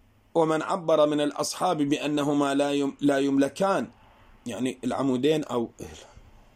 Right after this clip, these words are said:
أو لا يملكان، يعني المشتري ذكرا أو أنثى كان، ذلك تجوز في إطلاق، لا يملكان ذلك، يعني العمودين ونحوهما، ذا تجوز في إطلاقه على المستقر،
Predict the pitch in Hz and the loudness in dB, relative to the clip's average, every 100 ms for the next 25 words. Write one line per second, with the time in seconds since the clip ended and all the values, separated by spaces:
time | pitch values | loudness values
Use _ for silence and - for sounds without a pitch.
0 | _ _ _ - - 139 131 135 156 156 | _ _ _ -20 -4 0 2 2 0 -2
1 | 147 - 135 123 117 _ _ _ _ - | -4 -2 -4 -4 -8 _ _ _ _ -10
2 | - 120 120 127 123 - 120 127 - 117 | -4 -4 -4 -6 -6 -2 -2 -4 -6 -4
3 | 110 120 127 123 123 117 110 101 101 - | -4 -6 -8 -8 -6 -6 -8 -8 -10 -12
4 | 92 - - - - - - - - 127 | -18 -20 -20 -20 -20 -20 -20 -20 -10 -2
5 | 147 180 185 170 - 139 131 190 208 208 | 2 2 0 -2 0 0 2 2 2 2
6 | 202 190 - 185 - 156 147 135 135 139 | 0 -2 -2 -4 -2 -2 0 0 2 0
7 | 143 139 - 139 135 151 190 151 - 110 | 0 -2 -2 0 2 2 0 -2 -6 -6
8 | 127 131 143 135 135 135 135 139 139 190 | -4 -2 0 2 2 0 -2 -2 0 2
9 | 202 - - - - 95 80 - - 143 | 0 -2 -12 -20 -16 -12 -10 -10 -2 0
10 | 147 185 214 233 208 226 - 226 220 - | 2 2 4 2 4 0 0 0 0 2
11 | 208 202 202 196 196 190 175 170 175 143 | 0 2 2 4 4 2 2 2 2 0
12 | 156 170 156 147 143 - 139 - 131 117 | 0 0 0 0 0 -2 -6 -4 -6 -6